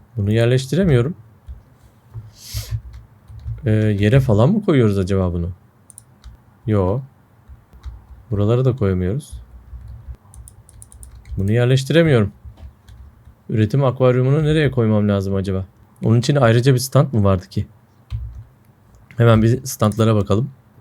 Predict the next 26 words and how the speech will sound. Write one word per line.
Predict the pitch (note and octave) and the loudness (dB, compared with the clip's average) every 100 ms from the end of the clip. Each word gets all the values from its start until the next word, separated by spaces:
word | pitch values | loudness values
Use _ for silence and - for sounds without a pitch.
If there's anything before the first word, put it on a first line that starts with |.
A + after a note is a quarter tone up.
| - | -8
Mağazadan | G2+ G2 F#2 F#2+ G2 B2+ C3+ C#3 C#3 C#3 D3 _ - - | -2 -2 0 -2 0 2 0 -2 -4 -6 -10 _ -20 -20
standlar. | - - F#2+ - A2 C3+ C3 - - - _ _ | -10 -4 -4 -2 -2 -2 -6 -18 -20 -20 _ _
Ha, | G2+ F#2+ | -2 0
balık | G#2 A#2 | 0 0
üretim | B2 G#2 C3+ | 0 0 2
standı | C3+ - A#2 G#2+ G#2+ | 0 2 0 0 0
diye | A2+ | 0
bir | A2 | 0
şey | - C3 | 0 2
varmış | C3+ G#2 F#2+ | 4 2 0
hakikaten. | G#2 G2 G2 F#2+ F2 F2 G#2+ G2+ - _ _ _ _ | -4 -2 -4 -2 -2 -2 -4 -8 -14 _ _ _ _
Hmm, | A2 G2 F#2+ F#2+ | -4 -2 0 0
bundan | G2+ A#2+ | 2 4
almamız | A#2+ G2+ F#2+ - | 4 2 0 -2
gerekiyordu. | F2+ F#2 - F#2 F#2 - _ _ _ - | -4 -4 -4 -4 -6 -14 _ _ _ -10
Bir | C3+ | 0
tane | C3+ C3 B2+ | 2 4 2
bundan | B2 C3 | 2 2
sepete | C3 - C3 B2+ B2 | 0 -2 -2 0 2
ekleyelim. | C3 B2+ B2 B2+ F3+ - - - - _ _ _ | 0 2 2 2 -2 -8 -20 -20 -20 _ _ _
Ayrıca | A2 B2+ B2 | 2 2 2
zaten | C#3 C3+ E3+ C#3+ | 2 4 4 2
büyük | D3 C3 | 2 2
balık | C#3+ F3 | 2 4
almadık | B2+ G#2 G2 - | 4 2 0 -6
biz. | F#2 - | -8 -8